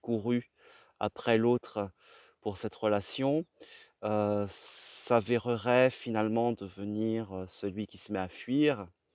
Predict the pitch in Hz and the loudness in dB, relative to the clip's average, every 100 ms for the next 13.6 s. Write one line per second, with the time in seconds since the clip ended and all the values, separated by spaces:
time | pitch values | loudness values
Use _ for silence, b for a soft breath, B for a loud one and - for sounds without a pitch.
0 | B B B B B 98 101 98 98 90 | B B B B B 0 2 2 0 -2
1 | 92 - 120 113 107 123 127 113 110 104 | -6 0 0 0 0 2 2 2 -2 -4
2 | - - 120 120 113 110 - - 127 120 | -12 -2 2 4 6 4 2 0 2 4
3 | 123 113 101 113 110 101 123 - - 98 | 4 4 2 2 2 2 0 -2 -8 -10
4 | _ _ _ - B B B B B B | _ _ _ -20 B B B B B B
5 | - 101 98 101 101 101 98 101 101 101 | 0 2 4 2 2 0 0 0 0 0
6 | 98 98 101 95 95 - 117 120 120 101 | 0 0 0 -2 -4 -2 0 2 4 4
7 | 98 95 98 110 113 - - - 110 110 | 4 2 4 6 6 2 -4 2 2 6
8 | 117 120 120 113 98 98 - 101 101 - | 6 6 4 0 -4 -4 -8 -6 -6 -6
9 | - 113 107 98 92 98 - - 92 87 | -4 0 2 0 -2 -4 -6 -12 -8 -8
10 | 87 b b b b b b b - - | -12 b b b b b b b -16 -10
11 | - - 50 - 50 50 50 _ _ _ | -10 -10 -14 -18 -20 -20 _ _ _ _
12 | _ - - - - 90 80 107 113 117 | _ -12 -6 -6 -6 -12 0 4 6 6
13 | 117 107 131 151 - 110 | 4 2 2 0 -2 -6